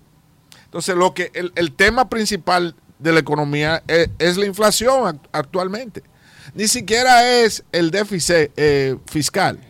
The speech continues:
porque el, lo que ha contribuido al déficit fiscal ha sido los recortes tra-, eh, de, eh, dramáticos de impuestos que se le han dado a los sectores más ricos de los Estados Unidos.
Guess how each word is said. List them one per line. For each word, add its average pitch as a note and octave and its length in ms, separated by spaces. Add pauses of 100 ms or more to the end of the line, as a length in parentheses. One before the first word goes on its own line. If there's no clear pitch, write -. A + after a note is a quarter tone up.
(420)
porque F3+ 240
el, - 240 (240)
lo F#3+ 200
que G3+ 100
ha G#3 100
contribuido G#3+ 680
al F3 140
déficit F3 440
fiscal B2+ 500 (680)
ha E3+ 160
sido F#3 480 (200)
los E3+ 260
recortes F#3+ 840
tra-, F3 200
eh, D3+ 140
de, C#3+ 360
eh, C3 40
dramáticos E3 760
de E3+ 60
impuestos D3+ 800 (260)
que D#3+ 140
se D#3+ 140
le D#3+ 80
han F3 160
dado E3+ 420
a D#3 80
los D#3+ 160
sectores E3 500
más E3 240
ricos D3 420 (760)
de D3 100
los D#3 160
Estados D3+ 420
Unidos. B2+ 380